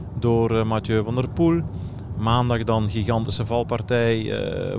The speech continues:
Pontivy, uitschakeling van Caleb Ewan, maar vooral Belgische ritoverwinning met Tim Merlier. Gisteren dan letterlijk de, de vrijzin is het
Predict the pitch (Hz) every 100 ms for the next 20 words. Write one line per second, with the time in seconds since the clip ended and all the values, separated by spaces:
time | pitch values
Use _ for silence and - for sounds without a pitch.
0 | 104 113 107 110 104 120 120 113 120 113
1 | - 113 107 120 113 113 107 113 110 107
2 | 123 117 110 127 117 110 110 107 123 117
3 | 107 98 - 110 110 104 127 120 120 143
4 | 160 151 151 151 147 120 - 120 117 -
5 | 147 165 165 98 131 135 131 120 113 113
6 | 98 - - - - 101 113 127 127 113
7 | - 113 110 107 101 101 117 135 127 120
8 | 117 - 107 -